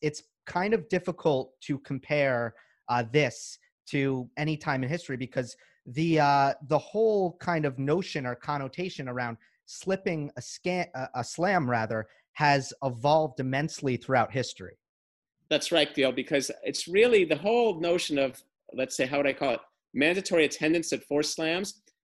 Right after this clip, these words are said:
Speaker 2: That doesn't really start to happen in a significant way until the twenty-first century. Um, even through the nineties, I mean, Andre Agassi, he didn't play the Australian for the first time till nineteen ninety-five. He'd been on the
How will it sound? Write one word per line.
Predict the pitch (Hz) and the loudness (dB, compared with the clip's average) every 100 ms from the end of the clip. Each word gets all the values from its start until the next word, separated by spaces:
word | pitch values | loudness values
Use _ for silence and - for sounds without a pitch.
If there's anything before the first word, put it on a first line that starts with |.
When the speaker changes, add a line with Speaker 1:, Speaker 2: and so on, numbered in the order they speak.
| - | -10
Speaker 2:
That | 285 | -6
doesn't | 285 220 139 | -4 -6 -2
really | 151 180 202 185 | 4 6 6 2
start | - 170 165 156 | 0 -2 -2 -2
to | |
happen | 143 147 151 147 | -4 -2 -2 -2
in | 131 | -4
a | |
significant | - 131 143 156 147 | -6 -4 -4 -4 -8
way | 117 131 | -2 -2
until | 127 - 123 | -2 -4 -8
the | |
twenty-first | 113 127 120 120 113 | -6 -6 -6 -6 -4
century. | 110 107 - 87 - _ _ _ - | -4 -4 -6 -6 -8 _ _ _ -8
Um, | 123 123 - | -4 -2 -4
even | 165 254 269 | -4 -2 -2
through | - 202 | -2 -2
the | |
nineties, | 156 165 208 180 131 139 | 0 2 0 0 0 0
I | |
mean, | 135 | -4
Andre | 120 202 233 | -4 -2 0
Agassi, | 165 185 185 139 | 0 0 -4 -6
he | 160 | -4
didn't | 240 - | -4 -6
play | - 165 | -2 0
the | 147 | 0
Australian | 131 - 147 160 165 - _ _ | -2 -4 -2 -2 -4 -10 _ _
for | 143 | -8
the | |
first | 131 170 - | -4 -4 -4
time | 156 160 | -4 -4
till | 143 | -4
nineteen | 123 135 151 151 | -2 -2 -2 -2
ninety-five. | 139 131 120 - 120 151 285 | -2 -4 -6 -4 -2 -2 -2
He'd | 139 131 | -4 -4
been | 139 | -2
on | |
the | 131 | -4